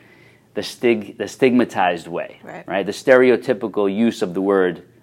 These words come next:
Speaker 1: "I'm going on a diet," or, "I start my diet on Monday."
Speaker 2: Right.
Speaker 1: We know what that means. That means every diet that starts ends.
Speaker 2: Mm-hmm.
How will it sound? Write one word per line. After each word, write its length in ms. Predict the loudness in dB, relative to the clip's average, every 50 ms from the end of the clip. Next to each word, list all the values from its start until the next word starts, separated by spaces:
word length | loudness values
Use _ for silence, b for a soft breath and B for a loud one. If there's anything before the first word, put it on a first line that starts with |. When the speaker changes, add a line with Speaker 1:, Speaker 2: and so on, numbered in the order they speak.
| _ -6
Speaker 1:
"I'm 140 | -4 0 4
going 260 | 4 6 6 6 4
on 120 | 2 0
a 60 | -4
diet," 380 | -2 2 2 4 4 4 2 0
or, 40 | -2
"I 40 | -6
start 280 | -6 -4 -2 -2 -2 -2
my 120 | -4 -4
diet 360 | -2 0 0 2 2 0 0
on 160 | -4 -6 -6
Monday." 380 | -6 -6 -6 -6 -8 -10 -10 -14 _ -20 -18
Speaker 2:
Right. 160 | -16 -12 -6
Speaker 1:
We 120 | -2 0
know 100 | 2 4
what 160 | 4 2 4 6
that 220 | 6 4 4 4
means. 400 | -2 -8 -10 -12 -14 -18 -20 -20 -20 _ b b b b b b b -6
That 120 | -4 -2
means 240 | -2 -2 -2 0 2
every 220 | 2 4 4 4 4
diet 420 | 6 6 6 6 4 2 0 -2
that 140 | -2 -4 -4
starts 600 | -6 -2 2 4 4 4 2 -2 -8 -18 -20 -20 _ _ _ _ _ -8
ends. 560 | -6 -6 -6 -6 -10 -12 -16 -20 -20 -20 -20 _ -16
Speaker 2:
Mm-hmm. 600 | -14 -12 -12 -10 -10 -10 -10 -10 -10 -10 -8 -10